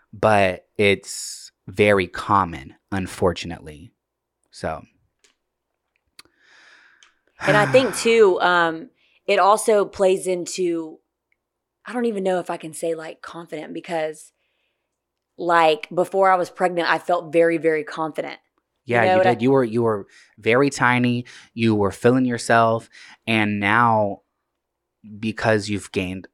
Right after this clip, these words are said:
Speaker 1: pregnancy weight, which is normal, you are, I have noticed that you are a little stricter and you're like, "Okay, I can't eat sugar. I can't do this," which, I mean, obviously we should set healthy boundaries, but just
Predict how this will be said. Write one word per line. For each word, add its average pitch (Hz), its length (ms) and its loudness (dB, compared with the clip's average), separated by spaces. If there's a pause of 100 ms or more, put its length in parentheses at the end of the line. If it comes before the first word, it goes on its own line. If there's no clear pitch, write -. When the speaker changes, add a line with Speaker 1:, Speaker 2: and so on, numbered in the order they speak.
(160)
Speaker 1:
pregnancy 151 420 -2
weight, 92 340 -6
which 98 200 -12
is 87 120 -10
normal, 131 540 2 (460)
you 107 440 0 (600)
are, 131 400 2 (300)
I 113 140 2
have 127 280 0
noticed 101 420 0
that 92 140 -4
you 101 180 -2
are 98 400 2
a 92 80 -6
little 98 640 -4
stricter 107 600 0
and 90 80 -2
you're 98 100 -10
like, 92 140 -8
"Okay, - 160 -12
I 90 80 -12
can't - 280 -20 (260)
eat 95 140 -10
sugar. 123 240 2
I 98 80 2
can't 90 260 -14
do 92 80 -14
this," 123 240 0
which, 113 220 0
I 120 60 -2
mean, 117 160 -2
obviously 117 480 0
we 107 160 -6
should 104 280 -2
set 104 300 2
healthy 101 300 0
boundaries, 95 640 -2 (460)
but 101 360 2 (1040)
just - 580 0